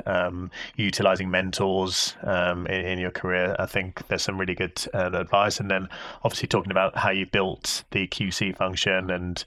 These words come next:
um, the, the kind of three pillars that you, um, that you work around. Um, a-, and yeah, there's some really good practical, um, insights and tips for, for people, um, that are on that journey as well. So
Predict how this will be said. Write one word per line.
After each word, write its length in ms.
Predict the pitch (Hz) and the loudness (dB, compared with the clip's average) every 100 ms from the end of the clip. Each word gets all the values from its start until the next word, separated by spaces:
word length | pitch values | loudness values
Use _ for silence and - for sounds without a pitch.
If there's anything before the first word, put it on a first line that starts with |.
| - - - | -12 -10 -2
um, 480 | 90 90 90 87 87 | 0 2 0 -4 -2
the, 220 | 95 90 82 | 0 0 0
the 120 | 87 | -2
kind 180 | 98 90 | 0 -2
of 120 | - | -4
three 360 | - - 101 | -10 -6 -4
pillars 340 | 90 101 95 90 | -2 0 0 0
that 180 | 90 92 | -2 0
you, 340 | 90 90 90 - - | -2 -2 -4 -8 -8
um, 600 | 92 92 90 90 90 95 - | -2 -2 -2 -4 -4 -4 -4
that 120 | 90 | -2
you 100 | 90 | 2
work 220 | 95 - | 2 2
around. 480 | 92 90 90 87 - - - - | 2 2 0 -4 -8 -14 -20 -4
Um, 440 | 90 87 87 87 90 - - | 0 2 2 -2 -6 -10 -8
a-, 60 | 110 | -2
and 300 | 95 92 90 | 0 0 2
yeah, 160 | 90 90 | 2 2
there's 120 | - | 0
some 120 | 98 | -4
really 160 | 92 87 | -2 -2
good 280 | 92 - - - | -4 -6 -12 -6
practical, 560 | - 104 - - 90 87 - | 0 0 0 -4 -2 -4 -6
um, 340 | 101 90 90 90 | -4 -2 -2 -2
insights 480 | 90 85 95 92 95 | -4 -2 0 0 -2
and 100 | 87 | -4
tips 260 | - - | -4 -4
for, 240 | - 92 95 | -4 -4 -2
for 160 | - | -4
people, 500 | - 95 - 92 85 - - | -4 -4 -4 -6 -6 -12 -12
um, 280 | 104 98 92 | -10 -4 2
that 160 | 101 | 2
are 80 | 98 | 4
on 100 | 95 | 4
that 140 | 95 | 2
journey 260 | - 92 90 | 2 0 0
as 120 | 90 | -2
well. 160 | 95 92 | 0 -2
So 160 | - | 0